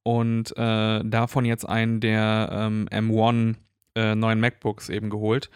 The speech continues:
Ähm, für zukünftig hauptsächlich dafür da, dass ich auch mal wirklich außer Haus komme, ähm, und mich in 'n Café reinsetze oder irgendwo anders hin, einfach mal nur um da z-, fokussiert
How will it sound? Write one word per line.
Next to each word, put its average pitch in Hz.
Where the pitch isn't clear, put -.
Ähm, 110
für -
zukünftig 151
hauptsächlich 131
dafür 120
da, 117
dass 113
ich 113
auch 113
mal 110
wirklich 123
außer 120
Haus 127
komme, 165
ähm, 120
und 117
mich 117
in 117
'n 113
Café 135
reinsetze 127
oder 113
irgendwo 156
anders 123
hin, 107
einfach 117
mal 117
nur 131
um 127
da 117
z-, -
fokussiert 127